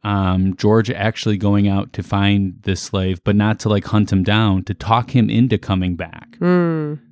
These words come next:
Speaker 1: Like, he talked him into it. He said, you know, "I'll give you this, I'll give you that if you come back."
Speaker 2: Hmm, interesting.
Speaker 1: So, yeah, he, he wasn't as bad as some. He still was a slave owner, though.
Speaker 2: Yeah,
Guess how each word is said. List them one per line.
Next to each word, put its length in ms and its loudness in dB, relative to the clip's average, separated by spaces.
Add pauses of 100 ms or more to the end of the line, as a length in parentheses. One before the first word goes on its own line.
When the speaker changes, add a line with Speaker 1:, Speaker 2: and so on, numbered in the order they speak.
Speaker 1:
Like, 300 0
he 140 2
talked 300 2
him 120 6
into 320 0
it. 180 -8
He 140 -2
said, 400 -4
you 80 2
know, 240 0
"I'll 140 -2
give 200 -4
you 80 2
this, 320 4
I'll 80 0
give 200 -4
you 100 0
that 400 -2
if 160 -16
you 60 -12
come 260 -10
back." 380 -16
Speaker 2:
Hmm, 320 2
interesting. 640 -6
Speaker 1:
So, 460 -2
yeah, 240 0
he, 300 -2
he 180 -4
wasn't 340 2
as 100 2
bad 260 2
as 120 0
some. 380 2
He 140 0
still 280 0
was 160 4
a 60 0
slave 320 2
owner, 320 -2
though. 100 -4
Speaker 2:
Yeah, 160 -4